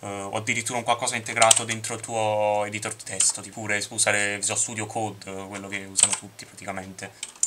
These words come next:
No, anzi, facciamo una bella cosa. Prendiamo, andiamo sul sito. Allora, io, per esempio, voglio fare un nuovo articolo. Allora, facciamo Hugo New, poi facciamo blog, prova, punto M D, perché lo scrivo in Markdown. Ok, me l'ha creato.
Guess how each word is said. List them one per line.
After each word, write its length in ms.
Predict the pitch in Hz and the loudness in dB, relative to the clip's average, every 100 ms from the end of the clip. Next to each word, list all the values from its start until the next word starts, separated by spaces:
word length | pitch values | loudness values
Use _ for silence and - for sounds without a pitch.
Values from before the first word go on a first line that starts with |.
| - - | 2 2
No, 160 | 135 131 | 0 0
anzi, 320 | 110 - - | 2 2 2
facciamo 240 | - 156 | -2 0
una 80 | 135 | 0
bella 180 | 120 107 | -2 -6
cosa. 240 | 110 110 - - - | -6 -2 0 0 -2
Prendiamo, 760 | 170 190 175 147 139 135 131 131 127 123 | -2 0 0 0 0 2 2 4 4 4
andiamo 220 | 123 160 143 | 4 6 6
sul 140 | - | 6
sito. 240 | - - | 4 2
Allora, 180 | 110 104 | 0 -2
io, 300 | 131 123 107 - - | -4 -4 -4 -10 -6
per 120 | 135 | 2
esempio, 380 | 120 104 - - - - - - - - | 2 2 -6 -8 -2 -2 -2 0 0 -2
voglio 160 | 135 139 | -6 -2
fare 160 | 127 | -2
un 60 | 120 | -2
nuovo 120 | 110 | -2
articolo. 420 | 104 104 92 - - - | -4 -8 -16 -18 -20 -16
Allora, 180 | 107 | -14
facciamo 300 | 104 - - - | -2 4 4 6
Hugo 240 | - - - - - 156 | 4 4 2 2 4 6
New, 260 | 190 185 | 4 2
poi 100 | - 113 | 4 4
facciamo 260 | - 123 | 4 2
blog, 340 | 110 - - 185 - - - - - - - - - - | -2 -2 0 -2 0 0 2 0 0 -4 -2 2 2 4
prova, 360 | - - 127 - - - | 6 6 6 2 -2 2
punto 220 | - - | 2 2
M 180 | 104 98 | 0 -4
D, 120 | - | -12
perché 240 | - - 110 | -18 -16 -8
lo 60 | |
scrivo 260 | - 113 104 | -6 -4 -8
in 60 | 101 | -8
Markdown. 360 | 98 - 107 | -10 -12 -14
Ok, 220 | - - 101 | -12 -8 -4
me 100 | 107 | -2
l'ha 80 | |
creato. 380 | 104 98 98 - | -2 -6 -14 -18